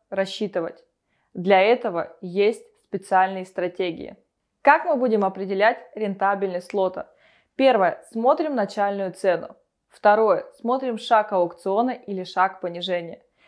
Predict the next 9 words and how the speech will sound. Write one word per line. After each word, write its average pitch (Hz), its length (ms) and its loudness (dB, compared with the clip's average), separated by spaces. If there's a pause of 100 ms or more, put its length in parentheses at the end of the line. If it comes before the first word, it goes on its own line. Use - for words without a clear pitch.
(140)
Третье. 233 420 2
Выясняем, 202 680 -2 (140)
сколько 247 460 0
стоят 220 440 -2
аналогичные 190 760 -4
объекты 196 520 -2
в 180 160 -18
вашем 190 400 0
регионе. 170 520 -8